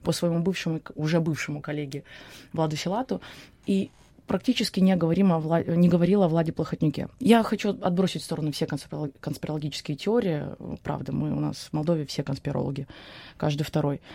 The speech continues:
Но не кажется ли странным, что человек, который в течение полутора лет был во главе молдавского правительства и прекрасно знает, что было причиной тому, что реформы в Молдове стояли на месте и ничего не происходило, не странно ли, что человек,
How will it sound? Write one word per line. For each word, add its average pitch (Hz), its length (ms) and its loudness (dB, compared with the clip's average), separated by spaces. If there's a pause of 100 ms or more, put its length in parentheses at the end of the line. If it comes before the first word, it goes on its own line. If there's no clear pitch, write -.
(200)
Но 196 340 6 (260)
не 190 100 2
кажется 269 360 2
ли 208 100 -2
странным, 185 400 -2
что 165 480 -4 (160)
человек, 214 200 -8
который 180 280 -10 (100)
в - 40 -20
течение 196 320 -8
полутора 202 340 -4
лет 175 220 0
был 165 140 -2
во 165 120 -4
главе 170 240 0
молдавского 165 460 -2
правительства 156 580 -4
и 185 200 -4
прекрасно 214 480 -2
знает, 196 400 -4
что 247 440 0
было 170 240 0
причиной 151 720 0 (160)
тому, 170 240 4
что 156 320 -2 (240)
реформы 170 420 4
в 147 60 2
Молдове 151 400 4
стояли 160 380 4
на 156 120 2
месте 156 320 4
и 147 160 -4
ничего 165 380 2
не 147 100 8
происходило, 175 640 0 (300)
не 190 80 4
странно 254 320 4
ли, 196 160 0
что 180 280 -8
человек, - 380 -6